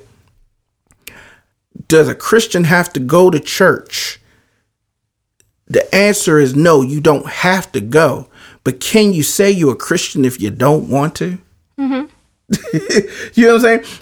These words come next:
Speaker 1: Can you say that you're a Christian when your whole intention is to follow Christ and then you don't want to follow him where he goes?
Speaker 2: Right.
Speaker 1: 'Cause see,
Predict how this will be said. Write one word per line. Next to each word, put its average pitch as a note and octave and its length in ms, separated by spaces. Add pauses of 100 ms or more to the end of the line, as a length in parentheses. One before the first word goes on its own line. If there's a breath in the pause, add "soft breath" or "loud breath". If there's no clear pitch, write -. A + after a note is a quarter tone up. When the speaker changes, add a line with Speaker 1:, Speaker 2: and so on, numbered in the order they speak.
Speaker 1:
Can A3+ 220
you A3 80
say A3+ 300
that A3+ 160
you're G#3+ 100
a - 20
Christian G3 480
when D3+ 160
your B2 260
whole G3+ 300
intention F3 600
is B2 160
to B2 80
follow E3 500
Christ - 880 (800 soft breath)
and D3+ 160
then D3+ 200
you C#3+ 120
don't D3+ 420
want D3+ 300
to C3+ 140
follow D#3+ 560
him A#2 260
where A#2+ 240
he D3+ 240
goes? C#3+ 680
Speaker 2:
Right. A3+ 180 (1800)
Speaker 1:
'Cause F#3 180
see, F#3 360